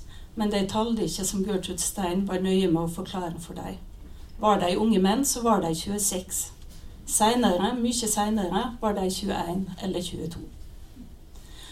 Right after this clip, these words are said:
Så Hemingway var tjuetre, så ganske utenlandsk ut, men lidenskapelige interesserte snarere enn interessante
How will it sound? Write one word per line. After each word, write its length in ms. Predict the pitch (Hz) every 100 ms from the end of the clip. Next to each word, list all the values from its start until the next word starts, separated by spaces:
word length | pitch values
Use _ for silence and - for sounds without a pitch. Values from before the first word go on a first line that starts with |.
| -
Så 160 | - 214
Hemingway 560 | 214 269 233 240 240 247
var 140 | 214
tjuetre, 640 | - 180 170 196 202 254
så 220 | 262 - 202
ganske 300 | 208 202 -
utenlandsk 640 | 180 220 202 170 165 170
ut, 220 | 196 240 -
men 140 | 208
lidenskapelige 960 | 190 190 190 190 - 240 208 - 185 180
interesserte 680 | 180 185 185 - 233 180 185
snarere 640 | - 202 208 202 180 175 175
enn 160 | 185
interessante 720 | 196 196 220 190 220 202 170